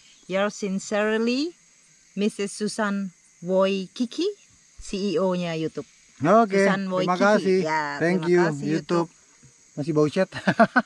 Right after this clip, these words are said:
Speaker 2: <laughs> Ini masih bau
Speaker 1: Ya,
Speaker 2: cat.
Speaker 1: ini lembab, sayang,
Speaker 2: Karena emang
Speaker 1: basah
Speaker 2: cepet
Speaker 1: nih.
Speaker 2: prosesnya
Speaker 1: Kita
Speaker 2: kan.
Speaker 1: harus jemur nih.
Speaker 2: Ini kan di sini ada tulisannya tuh.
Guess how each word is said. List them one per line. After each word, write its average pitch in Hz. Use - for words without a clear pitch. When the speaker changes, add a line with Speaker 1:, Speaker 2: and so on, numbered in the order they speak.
Speaker 2:
<laughs> 196
Ini 226
masih 214
bau 185
Speaker 1:
Ya, 180
Speaker 2:
cat. 185
Speaker 1:
ini 208
lembab, 202
sayang, -
Speaker 2:
Karena 175
emang -
Speaker 1:
basah 247
Speaker 2:
cepet 247
Speaker 1:
nih. -
Speaker 2:
prosesnya 160
Speaker 1:
Kita 147
Speaker 2:
kan. 170
Speaker 1:
harus 196
jemur 208
nih. 220
Speaker 2:
Ini 147
kan 185
di 175
sini 175
ada 165
tulisannya 131
tuh. 113